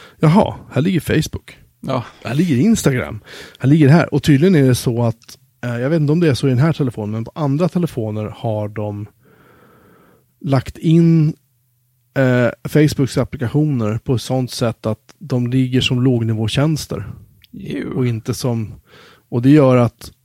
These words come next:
Speaker 1: eh, de drar mindre batteri, men det gör också att de kan ligga och uppdateras hela tiden. Och
Speaker 2: Ew.
Speaker 1: det går in, det går inte att ta bort. Du kan avinstallera applikationerna, men tjänsterna ligger kvar under fortfarande.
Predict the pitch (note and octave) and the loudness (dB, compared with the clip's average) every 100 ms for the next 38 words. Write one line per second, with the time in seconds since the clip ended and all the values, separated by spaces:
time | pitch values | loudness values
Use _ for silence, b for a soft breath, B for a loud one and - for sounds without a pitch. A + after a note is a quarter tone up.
0 | _ B2 A#2 A2 A2 A2 B2 B2 B2 B2+ | _ -2 0 2 0 0 0 2 2 2
1 | A#2+ A2+ A2+ - D#3+ - G2+ A2 C3+ C3 | 2 -2 -2 0 0 -2 -2 0 2 0
2 | - A#2+ A2 A#2 A2 G#2 G#2+ G#2 - G#2+ | -2 -10 -10 -8 -8 -8 -8 -10 -10 -8
3 | D#3 D#3 - G#2+ E2 G2 F2 - - A2 | -4 -4 -4 -6 -6 -10 -10 -12 -6 -6
4 | - D#4 - A#2+ A#3+ C3+ C#3 D3+ B2 B2+ | -6 -16 -14 -10 -4 -2 0 0 -2 -4
5 | A#2 G#2+ - - A#2 C3 C3 C#3+ C#3 B2 | -2 -4 -8 -16 -6 0 0 0 -2 -2
6 | A#2 A2+ - A#2 C3+ - - - B2+ B2 | -4 -6 -6 -6 -8 -10 -18 -8 -4 -2
7 | D3+ C3 A#2 A#2 - B2+ D#3 A2 - C3+ | 0 0 2 -2 -2 0 0 0 -4 -4
8 | C3 D3 A#2+ G#2 A2+ A2+ - B2 G#2 - | -2 0 0 -2 -2 -2 -2 -2 -4 -4
9 | E3 D3+ A#2+ A2+ A2 - A#2+ - C3+ C3 | -4 -2 -2 -4 -6 -4 -4 -2 -2 -2
10 | G#2+ A2+ - G#2 | -4 -4 -4 -4